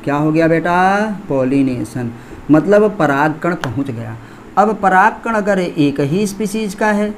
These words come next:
same का है, मतलब compatible है, मतलब योग्य है ना?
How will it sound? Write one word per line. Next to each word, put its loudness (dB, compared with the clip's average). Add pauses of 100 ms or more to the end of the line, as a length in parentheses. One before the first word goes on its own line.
(140)
same 0
का 0
है, -2 (720)
मतलब 0 (120)
compatible 0
है, -2 (140)
मतलब -6
योग्य 2
है -2 (440)
ना? 2